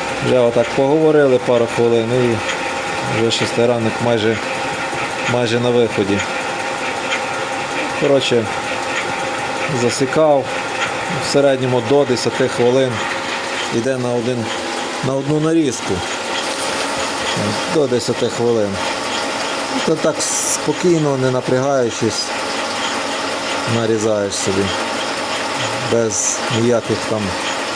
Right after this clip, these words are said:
істерик, без всяких настроїк, щоб не, щоб щось не заплутатися, не запороти заготовку. От.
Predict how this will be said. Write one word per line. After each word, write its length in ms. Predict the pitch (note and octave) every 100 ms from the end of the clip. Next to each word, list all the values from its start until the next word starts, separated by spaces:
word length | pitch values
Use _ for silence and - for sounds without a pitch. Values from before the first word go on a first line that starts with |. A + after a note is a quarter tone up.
| - - - - - - G#2+
істерик, 540 | G#2 - D3 C3+ C3 - - - - - - - - - - - - - - - - - - - - - - - - G#2
без 80 |
всяких 460 | G2 - A2 - -
настроїк, 540 | A2 - A2+ C#3 B2+
щоб 120 | - A2
не, 220 | C3 C3 A#2 - - - - - -
щоб 160 | - C#3+
щось 240 | G#3 F#3+
не 120 | E3+
заплутатися, 840 | D3 D#3 E3 G#3+ G3+ F3 F3 D#3 E3
не 140 | D3
запороти 640 | C3+ C3+ D3+ D3+ D3+ C#3
заготовку. 800 | C3 C3 B2+ C3 D3 C#3 B2+ - A#2 A2+ - - - - - - - - - - - - C3
От. 320 | G#2+ F#2+ -